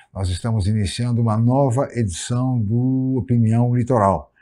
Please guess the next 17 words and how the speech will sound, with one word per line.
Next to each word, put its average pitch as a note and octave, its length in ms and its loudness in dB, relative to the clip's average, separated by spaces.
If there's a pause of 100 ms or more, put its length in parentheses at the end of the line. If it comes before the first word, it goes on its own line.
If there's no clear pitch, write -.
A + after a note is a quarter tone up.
(200)
que A#2 60 -2
recebe C3+ 460 0
hoje, B2+ 320 2
nesta A2 300 -2
quarta-feira, B2 840 -2
dezesseis G#2 760 2
de G2+ 100 0
outubro, C3 640 -2 (320)
Paulo C#3+ 420 2
Viazovski, G#2+ 840 0
o F2 40 -4
vencedor G2+ 600 -2
das G2+ 200 0
eleições G#2 600 -2
para G2+ 220 -4
a - 20 -4
prefeitura G#2 800 -4